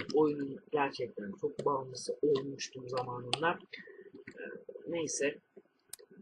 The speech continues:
Ee, her bölümde on harita oynamak istiyorum. Bugünün en çok oynananlarına biraz bakalım isterseniz. Ee, her bölümde yani, e, her seriye çektiğim bölümde on tane harita oynayacağım arkadaşlar.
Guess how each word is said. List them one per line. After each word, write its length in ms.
Ee, 60
her 220
bölümde 300
on 220
harita 220
oynamak 340
istiyorum. 420
Bugünün 360
en 100
çok 200
oynananlarına 640
biraz 280
bakalım 320
isterseniz. 680
Ee, 60
her 320
bölümde 380
yani, 420
e, 400
her 100
seriye 440
çektiğim 480
bölümde 500
on 220
tane 220
harita 240
oynayacağım 380
arkadaşlar. 480